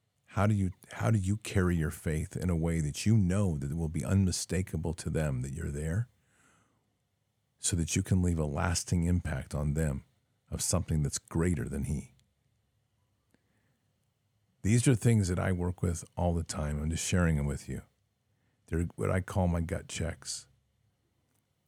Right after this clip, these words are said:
And if I'm, in, as an example, if I meet somebody and it's, you know, very non-related, very not much not related to Jesus,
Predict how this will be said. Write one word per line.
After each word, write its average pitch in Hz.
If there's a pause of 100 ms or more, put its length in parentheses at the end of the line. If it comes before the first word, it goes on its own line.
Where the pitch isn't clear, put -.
(760)
And 87
if 87
I'm, 101
in, 104 (100)
as 95
an 90
example, 92
if 87
I 95
meet 92
somebody 95
and 87
it's, - (260)
you -
know, 82
very 95
non-related, 87 (220)
very 95
not 90
much 95
not 87
related 90
to 85
Jesus, 92